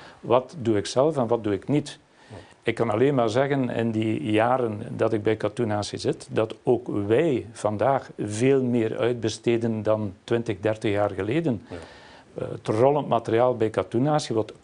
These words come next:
Speaker 1: wordt uitbesteed, excuseer, aan specialisten die daar beter in zijn dan wij.
Speaker 2: Hmm.
Speaker 1: Allee, wij hadden vroeger heel veel ondersteunende diensten,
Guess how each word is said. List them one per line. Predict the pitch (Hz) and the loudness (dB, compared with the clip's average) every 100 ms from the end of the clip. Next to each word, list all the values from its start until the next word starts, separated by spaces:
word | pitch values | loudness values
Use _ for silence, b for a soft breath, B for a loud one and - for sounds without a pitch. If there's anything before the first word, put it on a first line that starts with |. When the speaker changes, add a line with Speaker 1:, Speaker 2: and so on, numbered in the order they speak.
| - | -4
Speaker 1:
wordt | 107 110 - | -2 -2 -4
uitbesteed, | - 120 135 127 - 139 | 0 0 0 -4 -4 -6
excuseer, | 143 - 117 123 151 - | -6 -4 -2 0 0 -2
aan | 120 120 117 | -2 0 -2
specialisten | - 117 107 104 123 - 143 90 104 | 0 -2 0 0 0 -2 -4 -4 -2
die | 110 | 0
daar | 117 110 101 | 2 2 0
beter | 98 123 117 | 0 2 2
in | 117 113 | -2 -2
zijn | 107 110 107 | -2 -2 0
dan | 101 | 0
wij. | 104 143 110 - B | 2 2 0 -4 B
Speaker 2:
Hmm. | B 92 B B B | B -14 B B B
Speaker 1:
Allee, | 110 139 156 | -4 -4 0
wij | 107 | 0
hadden | 98 135 143 120 | 2 2 2 -2
vroeger | 98 143 131 | 0 0 0
heel | 98 117 135 | 2 4 4
veel | 117 120 117 | 4 2 2
ondersteunende | 123 120 101 - 127 127 117 104 92 | 0 0 -2 0 2 4 2 -2 -2
diensten, | 104 147 - 151 160 | 0 -2 -2 -2 -2